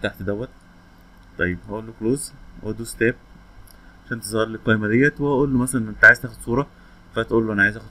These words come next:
صورة وسيفها عنده على الجهاز بالشكل دوت، سيف الصورة. طيب، ممكن اقول له ان انا عايز اعمل فيديو،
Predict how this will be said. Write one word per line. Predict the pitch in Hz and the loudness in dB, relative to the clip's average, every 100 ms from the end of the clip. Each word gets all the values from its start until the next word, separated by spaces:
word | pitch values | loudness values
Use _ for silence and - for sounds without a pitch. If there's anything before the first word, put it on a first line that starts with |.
| - | -10
صورة | - 120 | 2 4
وسيفها | 131 120 110 107 110 98 | 4 2 0 0 2 2
عنده | 101 101 92 90 | 0 -2 -2 -2
على | 95 | -2
الجهاز | 90 87 85 95 110 123 - - - - - | -4 -4 -8 -6 -6 -6 -16 -20 -20 -12 -10
بالشكل | 98 107 - 95 | -8 -8 -6 -6
دوت، | 104 139 - - - - - - - - - - - - - - - - - - - - - - - - - - - - | -4 -8 -10 -20 -20 -20 -20 -20 -20 -20 -20 -20 -20 -20 -20 -20 -20 -20 -20 -20 -20 -20 -20 -20 -20 -20 -20 -20 -20 -14
سيف | - 110 107 | -2 -2 -2
الصورة. | - - 110 131 - - | -8 -10 -8 -8 -10 -6
طيب، | 92 101 | -2 -2
ممكن | 120 113 | -2 -2
اقول | 113 | -2
له | 113 | -2
ان | 104 | -2
انا | 110 107 | 2 2
عايز | 107 | 2
اعمل | 110 104 | -2 -4
فيديو، | 107 113 | -4 -2